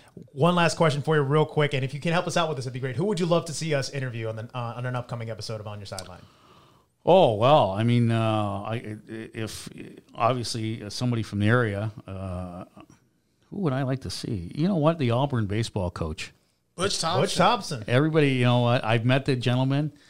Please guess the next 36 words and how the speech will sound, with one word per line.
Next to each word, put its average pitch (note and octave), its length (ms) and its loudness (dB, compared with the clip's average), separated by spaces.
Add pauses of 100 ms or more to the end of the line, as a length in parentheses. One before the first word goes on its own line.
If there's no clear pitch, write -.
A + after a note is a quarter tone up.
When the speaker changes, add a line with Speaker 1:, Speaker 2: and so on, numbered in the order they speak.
(220)
Speaker 1:
If C#3+ 60 0
you G3+ 80 4
can C#4 160 0
help A#3+ 220 2
us A3 160 2
out. G3+ 340 4
Speaker 3:
That A#3 240 4
would C#4 100 2
Speaker 1:
Hey, G3 120 8
Speaker 3:
be E3 60 6
Speaker 1:
Butch, B3 220 8
Speaker 3:
a - 40 0
Speaker 1:
if F#3 60 0
you're, A#3 160 6
if G#3+ 200 6
you G#3+ 80 8
have G#3+ 140 6
nothing G#3+ 280 4
to F#3+ 80 2
do, G#3 160 8
I F#3+ 80 8
know G3 100 6
you're G3 120 6
in G3 60 4
the F#3+ 40 0
middle F#3+ 200 6
of E3+ 60 0
baseball F3 260 2
season. D#3+ 200 -2
Scott F3 260 4
wants E3+ 160 0
Speaker 3:
Yeah. E3 80 4
Speaker 1:
you D#3+ 60 2
on D#3 80 2
the D3 60 -2
podcast. B2+ 520 0